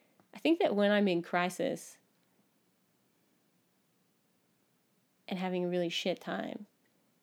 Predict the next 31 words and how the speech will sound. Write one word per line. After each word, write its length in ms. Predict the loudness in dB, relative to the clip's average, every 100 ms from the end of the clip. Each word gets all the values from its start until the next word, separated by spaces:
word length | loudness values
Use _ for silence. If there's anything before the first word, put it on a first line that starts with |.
| _ _ _ _ _ _ -2
in 80 | 2
some 260 | 6 8
ways, 520 | 8 8 6 4 -2 -16 _ -10 -4
like, 240 | -4 -6 _ -20 _ _ -4
that 280 | 0 2 0 -2 0
is 580 | 2 2 0 -4 -8 -18 _ _ -10
a 80 | -4
different 400 | -2 0 -2 -2
kind 280 | -2 0
of 120 | -2 -2
wisdom. 520 | -4 -2 -6 -6 -10 _ _ _ _ _ 0
That's, 220 | 0 4
it 40 |
might 200 | 4 6
sound 240 | 6 6 6
really 240 | 4 4
airy-fairy 640 | 4 4 2 0 0 2 -2
of, 160 | -2
like, 240 | -4 -4 -2
"Oh, 300 | 0 2 4
you 160 | 4
know, 280 | 2 2 0
actually 380 | -4 -4 -2 0
hard 220 | 0 -2
times 260 | -2 -4 -2
are 60 |
great." 240 | -2 -2 -4 -12 -12 4
But 80 | 6
I 60 | 6
just 240 | 4 4
mean, 380 | 2 2 0